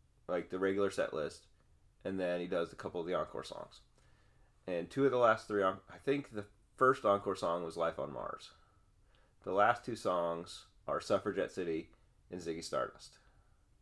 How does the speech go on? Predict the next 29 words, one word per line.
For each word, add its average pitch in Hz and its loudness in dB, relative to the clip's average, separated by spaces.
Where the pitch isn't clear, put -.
The - -20
problem 151 4
is, 101 0
during 123 4
this 117 0
show, 104 2
he's 107 -6
having 101 0
chest - -2
pain 117 -2
and 92 0
actually, 98 0
according 135 4
to 131 -6
the 113 -4
bassist, 98 2
passes 120 2
out 101 4
after 95 2
he's 92 -2
going 90 0
off 85 -2
stage 85 -2
at 95 -2
the 92 0
end 71 -2
of 73 -8
the - -12
show. - 0